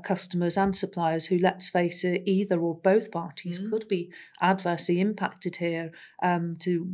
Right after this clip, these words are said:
Speaker 1: you know, a greater extent than the other potentially, to what extent should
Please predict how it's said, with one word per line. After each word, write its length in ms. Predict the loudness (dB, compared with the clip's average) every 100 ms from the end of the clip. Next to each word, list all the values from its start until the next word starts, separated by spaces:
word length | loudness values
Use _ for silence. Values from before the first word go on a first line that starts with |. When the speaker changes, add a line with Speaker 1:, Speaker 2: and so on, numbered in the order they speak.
| -8 -4
Speaker 1:
you 100 | -2
know, 220 | 0 -2
a 80 | -2
greater 380 | 0 0 0 -2
extent 400 | -2 -2 0 0
than 100 | -2
the 140 | 0
other 220 | 0 0
potentially, 720 | -2 -2 -4 -6 -6 -4 -4 -4 -10 -8
to 80 | 2
what 120 | 4
extent 480 | 4 2 0 2 0
should 280 | 0 -2